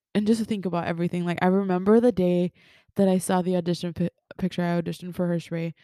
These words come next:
I, I went to the, I went to auditions. It was so much fun. I was terrified, like, no ex-, like I was like, "Oh my gosh, I can't even believe I'm here." Like, the dance went good, the, the singing went terribly.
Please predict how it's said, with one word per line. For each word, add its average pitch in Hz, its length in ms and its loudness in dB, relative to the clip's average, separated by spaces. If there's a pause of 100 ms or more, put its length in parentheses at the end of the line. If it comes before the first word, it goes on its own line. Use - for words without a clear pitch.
(920)
I, 180 220 -4 (160)
I 175 80 -2
went 175 180 -2
to - 140 -18
the, 175 160 -8
I 180 140 -2
went 175 320 -4
to 175 380 -2
auditions. 170 840 -4 (180)
It 185 100 4
was 180 140 6
so - 160 -2
much 175 240 -2
fun. 165 220 -2
I 160 80 0
was 165 180 -2
terrified, 165 600 -2
like, 165 200 -2
no 170 440 4
ex-, - 340 -4
like 180 220 -4 (2000)
I 214 80 2
was 202 140 -2
like, 185 120 0
"Oh 175 80 -4
my 175 100 -2
gosh, 175 140 -2
I - 20 -10
can't 185 160 -8
even 165 220 -2
believe 165 220 -6
I'm 165 140 -8
here." 196 320 0
Like, 175 180 0
the 170 80 -6
dance 170 280 -4
went 170 200 -2
good, 170 200 0
the, 165 140 -4 (160)
the 170 220 -2
singing 165 380 -8
went 165 260 -2
terribly. 170 680 0